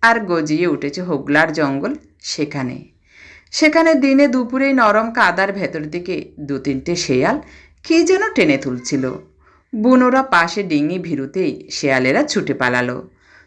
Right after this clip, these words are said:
তখন দেখা গেল কলমির ফুল রক্তে মাখা,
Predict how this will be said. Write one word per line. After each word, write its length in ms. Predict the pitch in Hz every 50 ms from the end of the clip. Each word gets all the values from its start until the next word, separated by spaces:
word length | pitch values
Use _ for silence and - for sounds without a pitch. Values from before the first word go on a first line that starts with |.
| _ _ -
তখন 380 | - 269 262 262 294 294 196 196
দেখা 280 | 220 202 - 196 185
গেল 360 | 190 208 220 226 226 196 147 - - _ _ _ _
কলমির 460 | - 196 190 185 180 180 185 190 190
ফুল 280 | - - - 143 156 165
রক্তে 420 | 165 165 147 131 - - - 139
মাখা, 440 | 127 127 127 127 - - 127 127